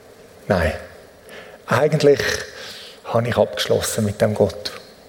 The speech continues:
Dann möchte ich dir sagen, er hat noch nicht abgeschlossen mit dir. Er sieht mehr. Er ist da. Er will nicht schönreden, was passiert ist.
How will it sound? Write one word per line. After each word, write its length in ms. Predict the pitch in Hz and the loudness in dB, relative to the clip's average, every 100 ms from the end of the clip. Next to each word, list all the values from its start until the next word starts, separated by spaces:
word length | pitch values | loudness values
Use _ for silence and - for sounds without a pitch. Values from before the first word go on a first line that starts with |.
| - - - - - - - - - - - - - - - - - - - - - - - - - - - - | -20 -20 -20 -20 -20 -20 -20 -20 -20 -20 -20 -20 -20 -20 -20 -20 -20 -20 -20 -20 -20 -20 -20 -20 -20 -20 -12 0
Dann 100 | 131 | 4
möchte 220 | 147 - | 4 2
ich 80 | - | 4
dir 160 | 143 | 4
sagen, 220 | 135 135 | 6 6
er 240 | 143 143 139 | 6 6 4
hat 120 | 143 | 2
noch 140 | 131 | 2
nicht 100 | 139 | 4
abgeschlossen 560 | 131 139 - 147 139 - | 4 2 2 2 2 -2
mit 180 | 139 - | -4 0
dir. 240 | 165 120 104 - - - | 0 0 -2 -16 -20 -4
Er 120 | 135 | -2
sieht 420 | - - 151 139 139 | 0 2 4 2 2
mehr. 380 | 139 165 107 - - - - - - - - - - - - - | 4 4 2 -6 -16 -18 -18 -18 -20 -20 -20 -20 -20 -20 -4 4
Er 140 | 135 | 6
ist 240 | 135 - | 6 6
da. 280 | 143 147 - - - - - - - - | 4 4 2 -4 -14 -20 -20 -20 -20 -2
Er 140 | 127 127 | 0 4
will 140 | 160 | 4
nicht 240 | 165 165 | 4 2
schönreden, 760 | - 160 185 180 165 151 110 101 - - - - | 2 4 4 6 6 6 4 2 -8 -18 -20 0
was 260 | 131 127 | 0 0
passiert 560 | - 139 - 135 135 - | 0 0 2 0 0 -2
ist. 300 | 110 - - | -8 -8 -12